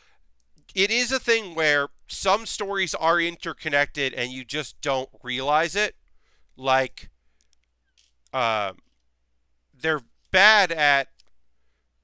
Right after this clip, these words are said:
being obvious about the, the el-,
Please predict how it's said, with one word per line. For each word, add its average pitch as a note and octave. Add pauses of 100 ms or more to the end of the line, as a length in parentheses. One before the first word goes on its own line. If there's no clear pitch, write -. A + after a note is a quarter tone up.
(760)
being D#3+
obvious C3
about A#2+
the, A#2 (120)
the A#2
el-, E3+